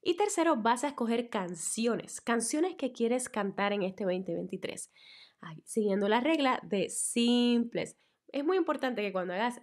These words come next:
este vision board seas lo más específico posible. Cantar como Ariana Grande, cantar como Whitney Houston, son metas que, pues, son grandes. No es que no se pueda, pero son metas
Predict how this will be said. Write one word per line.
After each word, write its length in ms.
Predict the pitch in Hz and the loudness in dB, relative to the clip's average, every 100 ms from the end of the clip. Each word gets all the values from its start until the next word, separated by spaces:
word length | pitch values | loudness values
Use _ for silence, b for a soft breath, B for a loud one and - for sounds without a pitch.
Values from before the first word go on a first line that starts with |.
| - | -6
este 320 | 240 240 240 | -4 0 0
vision 600 | 202 208 269 - 220 190 | 0 0 0 0 -2 -2
board 360 | 175 165 160 156 | -2 -2 -4 -6
seas 580 | - - 262 269 302 220 | -8 0 4 4 4 0
lo 100 | 202 | 2
más 280 | 202 233 - | 2 0 -4
específico 580 | 226 196 214 214 214 | -6 -6 -4 -4 -4
posible. 460 | 185 175 180 156 151 | -6 -6 -4 -4 -2
Cantar 480 | - 214 214 254 285 | 0 0 2 2 2
como 220 | 339 311 | 0 2
Ariana 320 | 294 277 269 | 2 2 2
Grande, 560 | 233 233 233 208 220 311 B B B B B - | 2 2 4 4 4 0 B B B B B -4
cantar 960 | 208 196 - 240 262 269 277 277 277 | -2 0 2 4 4 4 4 0 2
como 320 | 269 254 247 | 2 6 6
Whitney 420 | 233 254 240 233 | 6 6 6 6
Houston, 540 | 254 233 - 214 202 196 | 4 4 4 4 4 0
son 220 | - 269 | 0 2
metas 360 | 277 285 311 311 | 2 2 0 0
que, 400 | 233 214 202 202 | 0 2 0 -2
pues, 420 | 185 165 - - | -4 -4 -6 -12
son 680 | - - 208 226 214 190 - | -10 -2 0 2 -2 -4 -10
grandes. 640 | - 185 220 269 262 170 - | -6 2 4 4 2 0 -4
No 60 | 196 | -2
es 40 | |
que 120 | 254 | 0
no 80 | 262 | 0
se 140 | 349 | 0
pueda, 420 | 359 240 202 240 B B B B | 2 4 6 4 B B B B
pero 140 | - | 2
son 200 | 247 330 | 4 6
metas 440 | 359 381 269 269 | 6 6 4 2